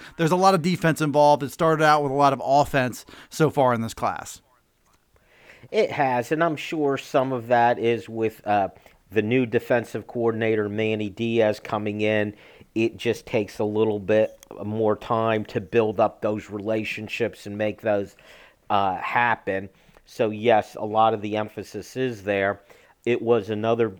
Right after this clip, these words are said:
Speaker 2: it was a big, big recruiting weekend. As we record this, there was just that one commitment from Blanding. By the time you hear this, there, there might be more, there might be another one,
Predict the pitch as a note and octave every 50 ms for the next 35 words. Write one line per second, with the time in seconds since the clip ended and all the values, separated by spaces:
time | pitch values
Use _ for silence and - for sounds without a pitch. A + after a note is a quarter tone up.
0 | _ _ - G#2+ G2+ F#2 F#2+ - G2 D#2+ - _ - - B2 B2 B2 A#2+ A2+ G2+
1 | - B2+ A#2+ A#2 G#2 G2+ G2 G2+ G2 - - - B2+ A#2+ A#2 A2 A2+ G#2 G2+ F#2+
2 | G2 A2+ B2+ C3 B2+ - - G#2+ G2+ G2+ G#2 G#2+ G#2 - - - - - _ -
3 | - A#2 B2+ C3+ C3 B2+ C3 C3 C3 C3 A#2+ A2+ A2+ G2+ - - - C#3 C3+ B2+
4 | B2+ B2 A2+ G#2+ A2 G#2 G#2 G#2+ - - - - G#2 F#2+ G2+ G2+ F#2 - - -
5 | A#2+ A2 - - - - A2 A2 G#2 F#2+ - F#2+ F#2+ G2+ G#2 A2+ A#2+ B2 A#2+ -
6 | - - A2+ A2+ A2+ A2+ - G#2+ A2 G#2+ - - - A2 G2 F#2+ F2+ A2+ A#2+ B2+
7 | C3 C3 B2 A2 G#2 G2+ G2 G2+ G#2+ A2 - _ _ _ _ - _ _ _ -
8 | - A2+ A2 G#2 - - C3 B2 A#2+ A#2+ A#2+ A2 G#2 F#2+ - D#3 D#3 D3+ D3 C3
9 | C#3 C#3 - - G#3 G3+ - C#3 D3 F#3 G#3 F#3+ E3+ E3+ F3 F3 D3 - E3+ D#3+
10 | D#3+ C#3+ B2+ B2 B2 B2+ B2+ C3 B2 C3 B2+ B2+ B2+ C3 B2+ - - C3+ B2+ A#2+
11 | A#2+ A#2+ B2+ C3+ B2+ A#2+ G#2 G2+ G2+ G2 G2+ G2+ G#2